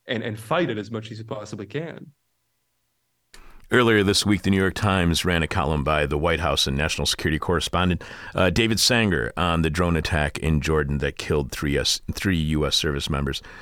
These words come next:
Speaker 2: Sang-, Sanger argues that in response, the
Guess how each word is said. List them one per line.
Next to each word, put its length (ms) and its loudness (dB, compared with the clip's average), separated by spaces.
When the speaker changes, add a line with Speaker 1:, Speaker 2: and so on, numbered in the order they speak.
Speaker 2:
Sang-, 400 2
Sanger 340 4
argues 340 2
that 120 4
in 100 2
response, 520 2
the 280 4